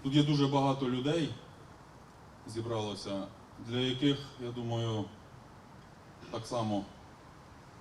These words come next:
місце да Вінчі залишилося пустим і таким буде назавжди. Його нема чим замінити. Так само не можна замінити Хаммера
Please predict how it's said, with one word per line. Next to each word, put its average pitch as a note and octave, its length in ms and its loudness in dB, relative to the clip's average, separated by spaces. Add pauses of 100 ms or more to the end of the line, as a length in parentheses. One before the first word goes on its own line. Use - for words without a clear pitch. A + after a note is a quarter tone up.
(2750)
місце D3+ 260 10
да C#3+ 100 12
Вінчі D3+ 300 10
залишилося B2+ 580 4
пустим B2+ 440 4
і - 20 4
таким A#2 280 0
буде A2 180 2
назавжди. A2 520 0
Його A2 200 2
нема B2+ 400 6 (220)
чим A#2+ 300 2 (200)
замінити. A2 480 0 (4000)
Так D3+ 140 2
само D#3+ 280 10
не C#3+ 80 12
можна C3 340 8
замінити B2+ 640 4 (520)
Хаммера C#3+ 380 8